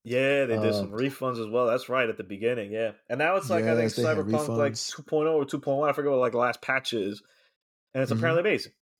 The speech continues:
Speaker 1: I've never loved it. And
Speaker 2: Yes.
Speaker 1: they had, like, D L C
Speaker 2: Chuck
Speaker 1: for it,
Speaker 2: loves
Speaker 1: and
Speaker 2: Cyber-
Speaker 1: it's tremendous.
Speaker 2: Chuck's beat Cyber-, uh, Chuck has beaten Cyber-, uh, Cyberpunk, uh, twice already, three times.
Speaker 1: Mm-hmm.
Speaker 2: It's incredible.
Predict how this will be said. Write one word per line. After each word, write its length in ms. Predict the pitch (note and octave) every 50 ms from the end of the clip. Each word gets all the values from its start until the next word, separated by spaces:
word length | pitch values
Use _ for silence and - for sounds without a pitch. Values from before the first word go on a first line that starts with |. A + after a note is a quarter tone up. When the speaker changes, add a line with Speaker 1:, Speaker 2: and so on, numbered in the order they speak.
| - G2
Speaker 1:
I've 80 | G2
never 240 | G2 G2+ G#2+ A2 G#2+
loved 340 | A2 A#2+ B2 D3 C#3 - -
it. 300 | - _ _ - - -
And 100 | F3+ B2
Speaker 2:
Yes. 360 | B2+ A#2+ A#2 G#2+ F#2+ - - G#2
Speaker 1:
they 60 | G#2
had, 100 | G#2 G#2
like, 160 | G#2+ G#2 G#2
D 80 | A2+ G#2
L 40 | G2+
C 140 | - D#3 E3+
Speaker 2:
Chuck 120 | C#3 C#3
Speaker 1:
for 180 | D#3+ E3 E3+ E3
it, 20 | C3
Speaker 2:
loves 140 | B2+ C3+ C#3+
Speaker 1:
and 100 | C3 A#2+
Speaker 2:
Cyber- 40 | B2
Speaker 1:
it's 300 | A#2+ - - - - - _
tremendous. 460 | - - C#3 D3 A#2+ G2+ - - - - - _ _ _ _ _ _ _ _ _ _ _ _ _ _ _ _ -
Speaker 2:
Chuck's 300 | - - D3+ D#3 F3 -
beat 160 | C3+ B2+ C3 A2
Cyber-, 400 | - - B2+ B2 A#2 B2 - - _
uh, 240 | A#2 A#2 A2+ A2 A2 - - - -
Chuck 260 | - D3 C#3 D3 -
has 140 | B2 A2+ G#2+
beaten 300 | A2 A#2+ A#2 A2+ A2+ G#2
Cyber-, 360 | - - A2+ A2 A#2 A2 G#2+ - -
uh, 80 | A2
Cyberpunk, 800 | G#2+ G#2 - - - A#2 A2 G#2+ A2 G#2 - A2+ A2 G#2+ G#2 - A2+
uh, 260 | G#2+ G#2+ G#2 G#2 G#2
twice 320 | G#2 - B2 A#2+ A#2+ -
already, 380 | B2 A#2 A#2+ A#2+ A#2 B2 A#2+ A#2
three 200 | A2+ - A#2+ A#2
times. 420 | - B2 A#2+ A#2 A#2 A#2 E3 D3+
Speaker 1:
Mm-hmm. 180 | A#2+ A#2+ B2 B2+ - _ _ _
Speaker 2:
It's 140 | - B2 -
incredible. 640 | A#2 G#2 - B2 A#2+ A#2+ A#2+ A#2+ B2+ B2+ B2+ -